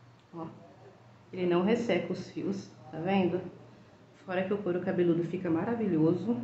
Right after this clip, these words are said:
ó. Pode utilizar sem medo de ser feliz, tá? A finalização vai ser aquela finalização de verão mesmo,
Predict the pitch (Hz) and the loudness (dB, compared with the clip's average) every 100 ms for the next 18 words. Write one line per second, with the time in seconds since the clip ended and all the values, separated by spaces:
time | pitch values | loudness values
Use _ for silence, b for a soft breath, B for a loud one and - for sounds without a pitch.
0 | - 165 156 156 - - - - - - | -8 -8 -6 -8 -14 -20 -20 -20 -20 -20
1 | - - - - - - - - - - | -20 -20 -20 -20 -20 -20 -20 -20 -20 -20
2 | - - - - - - - - 170 180 | -20 -20 -20 -20 -20 -20 -20 -8 -4 -2
3 | 196 - 190 185 180 196 196 - 202 240 | -4 -6 -6 -2 2 2 0 -4 -2 -2
4 | - 180 185 196 202 180 190 190 190 208 | -2 0 6 8 10 8 6 2 0 2
5 | 190 156 - 160 196 196 - - - - | 2 0 -4 -6 -6 -8 -14 -20 -20 -20
6 | - - - - - - - - - - | -20 -20 -20 -20 -20 -20 -20 -20 -20 -20
7 | - - - - - - 202 277 277 277 | -20 -20 -20 -20 -20 -12 -6 0 2 4
8 | 269 262 233 233 240 240 233 220 233 208 | 4 4 4 4 6 8 8 6 6 4
9 | 208 190 - 196 202 202 180 175 160 170 | 4 2 2 2 4 6 6 6 4 4
10 | 196 208 | 4 0